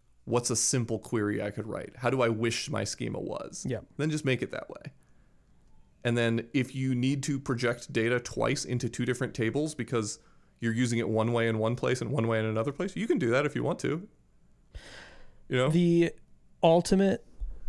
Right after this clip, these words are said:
Speaker 2: um, what is the word? The, I don't know. The goal is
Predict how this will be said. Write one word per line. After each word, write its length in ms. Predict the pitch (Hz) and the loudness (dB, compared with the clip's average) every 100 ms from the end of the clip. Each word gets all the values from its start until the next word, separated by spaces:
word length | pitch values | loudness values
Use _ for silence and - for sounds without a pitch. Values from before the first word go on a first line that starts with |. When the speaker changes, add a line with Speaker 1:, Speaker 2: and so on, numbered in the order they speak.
| - - | 0 6
Speaker 2:
um, 420 | 147 135 127 123 - - - - - - - - - - - - - - | 8 8 6 2 -4 -16 -16 -18 -20 -20 -20 -20 -20 -20 -20 -20 -20 -4
what 280 | 156 143 139 | 2 4 4
is 340 | 139 139 - | 2 -2 -4
the 300 | - 127 123 | 2 4 4
word? 500 | 123 127 113 113 - 127 | 2 0 0 -2 -4 -2
The, 380 | 123 120 123 127 - - - - - - - - - - - - - - - | 0 2 0 -4 -16 -20 -20 -20 -20 -20 -20 -20 -20 -20 -20 -20 -20 -6 2
I 120 | 139 | 6
don't 120 | 131 | 6
know. 200 | 120 - - - - | 2 -4 -12 -6 4
The 80 | 151 | 8
goal 460 | 151 120 113 - - | 10 8 6 4 4
is 580 | 131 120 117 117 - | 6 6 4 0 -6